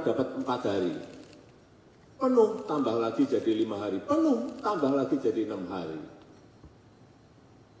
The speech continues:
Sekali lagi, yang nonton itu separuh adalah dari Indonesia. Saya pastikan lebih dari separuh dari Indonesia. Karena di sini tiketnya baru dua puluh menit saja sudah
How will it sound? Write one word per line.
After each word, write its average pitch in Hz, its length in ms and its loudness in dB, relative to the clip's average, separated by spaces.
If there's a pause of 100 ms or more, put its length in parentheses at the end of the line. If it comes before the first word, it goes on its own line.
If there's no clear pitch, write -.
Sekali - 320 -8
lagi, 92 200 -4 (520)
yang 95 240 -4
nonton 117 400 -4
itu 98 240 -6
separuh 104 960 -2 (800)
adalah 90 400 -4
dari 80 400 -4 (320)
Indonesia. 78 560 -6 (400)
Saya 104 240 -8
pastikan 110 400 -2
lebih 107 160 0
dari 92 240 4
separuh 95 400 -2 (400)
dari 82 160 -4
Indonesia. 76 560 -12 (560)
Karena 98 240 -8
di 101 160 -6
sini 104 240 -4 (320)
tiketnya 123 640 2
baru 101 320 -4
dua 123 240 2
puluh 147 240 4
menit 151 160 4
saja 147 160 2
sudah 131 400 0